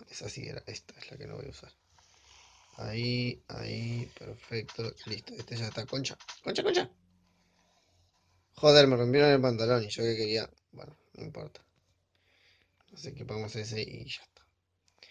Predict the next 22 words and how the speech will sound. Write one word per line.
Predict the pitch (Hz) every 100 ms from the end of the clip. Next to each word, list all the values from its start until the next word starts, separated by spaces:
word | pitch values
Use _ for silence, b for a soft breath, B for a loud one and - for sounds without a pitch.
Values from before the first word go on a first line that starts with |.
| B B B B B B B B B
Ya | - 143
saben | 147 143
que, | 131
como | 127
les | 123
digo | 135 131
siempre, | 143 139
la | 135 123
ropa | 120 127 123 120 117 110 107 104 -
táctica | 127 - - 120 117
tienen | 120 113
que | 101
ir | 117
guardándola, | 104 101 104 107 110 123 143 _ _ -
¿no? | 117 123 135
Porque | 165 110 95 101 101 101 95 92 95 b b b b b b -
en | 110 107
cualquier | 98 104 107 120
momento | 120 120 123 127
debería | 123 110 110 131 135 131 127 -
de | 107 101 107
salir, | - 107 104 113 110 107 113